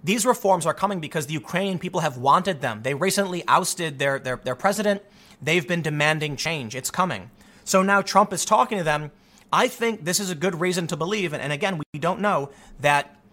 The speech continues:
this is Trump's trap. Listen, if Ukraine was planning on doing this, if they're even saying Trump didn't pressure them, it could turn out that the call with Trump was Ukraine saying they wanted to move forward. Imagine this. Imagine the complete inversion of the narrative.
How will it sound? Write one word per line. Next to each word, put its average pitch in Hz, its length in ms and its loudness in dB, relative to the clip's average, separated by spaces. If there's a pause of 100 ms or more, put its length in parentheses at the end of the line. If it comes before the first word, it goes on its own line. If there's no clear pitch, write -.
(240)
this 147 100 0
is 202 120 0
Trump's 180 260 0
trap. - 340 -4 (120)
Listen, 127 300 -6 (540)
if 147 220 -2
Ukraine 202 480 0
was 175 120 0
planning 147 300 -6
on 127 140 -4
doing 120 240 -6
this, - 380 -6 (340)
if 151 160 -4
they're 196 180 6
even 220 200 0
saying 180 280 0
Trump - 240 -4
didn't 147 160 -4
pressure 160 320 -2
them, 104 220 -6 (340)
it 202 180 0
could 202 240 -2
turn 190 280 2
out 156 320 -2 (580)
that 151 140 -2
the 151 80 -2
call 202 460 4
with 185 180 -2
Trump 202 360 2
was 143 220 -4
Ukraine 156 800 -2
saying 127 460 -2
they 143 160 0
wanted 131 240 0
to 123 80 -4
move 120 180 -6
forward. 98 380 -8 (600)
Imagine 202 680 6
this. - 420 -2 (180)
Imagine 196 520 -2
the 196 80 0
complete 175 560 -2
inversion 180 480 2
of 160 60 -4
the 175 40 -2
narrative. 143 380 -2